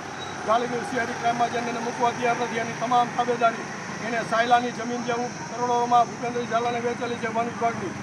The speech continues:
એની પણ તથ્ય વા-, બહાર લાવીશ. પંદર દુકાનો એની પોલ વિસ્તારમાં રતન પર છે, એ પણ તથ્ય બહાર લાવીશ. આની ત-, તમામ તપાસ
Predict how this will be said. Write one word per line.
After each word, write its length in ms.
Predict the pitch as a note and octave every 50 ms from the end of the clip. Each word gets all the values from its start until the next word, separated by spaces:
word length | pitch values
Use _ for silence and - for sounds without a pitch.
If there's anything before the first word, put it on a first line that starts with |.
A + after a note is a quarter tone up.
| - - - - - - -
એની 200 | A3 B3 C4 B3+
પણ 200 | B3 A#3+ B3 B3+
તથ્ય 280 | A#3+ A#3+ A#3 - A#3+ A#3+
વા-, 200 | A#3 A#3+ A#3+ A#3
બહાર 400 | A#3+ A#3+ A3+ A#3 A#3+ A#3 A#3 A#3
લાવીશ. 400 | A#3 A3+ - G#3 - - - - - - - - - -
પંદર 300 | G#3 A3 B3+ B3+ B3+ B3+
દુકાનો 500 | B3 B3 A#3+ - B3 B3 B3 B3 B3 B3
એની 120 | A#3+ A#3+
પોલ 260 | A#3 - A3+ A#3+ B3+ B3
વિસ્તારમાં 460 | A#3+ A3+ - B3 A#3+ A#3+ B3 A#3+ A3+
રતન 260 | G#3+ - - B3+ A#3+
પર 160 | A3 A#3+ A#3
છે, 340 | A#3 - A#3+ A#3 A3 G3 G#3+
એ 20 |
પણ 160 | - - B3 A#3+
તથ્ય 320 | - A#3+ A#3+ G#3 A#3+ A#3+
બહાર 200 | A3+ A3+ A#3 A#3
લાવીશ. 360 | A#3 A3+ A3+ A3 G3+ F3+ - - - G#3+ - - - - - F#3+
આની 180 | A3 B3+ B3
ત-, 260 | - - A#3+ B3+ B3+ B3
તમામ 300 | A#3 B3 C4+ C4+ C#4 C4+
તપાસ 360 | - - B3+ C4 C4 B3+ -